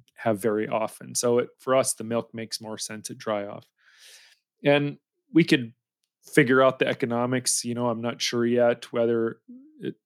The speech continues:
would pay to do all the blood samples or versus have the vet ultrasound. I think it, you know, for our management situation and how we run things, I think it's cheaper for us to do the blood samples, but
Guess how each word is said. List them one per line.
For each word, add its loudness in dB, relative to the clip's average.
would -4
pay 2
to -6
do 2
all 4
the -6
blood 0
samples -2
or 2
versus -4
have -2
the -12
vet -2
ultrasound. 0
I 2
think -2
it, -4
you -6
know, -2
for 2
our 4
management -2
situation -2
and -8
how -2
we 2
run 0
things, -4
I -6
think -10
it's -4
cheaper -4
for -2
us -2
to -10
do -2
the -2
blood -4
samples, -4
but 6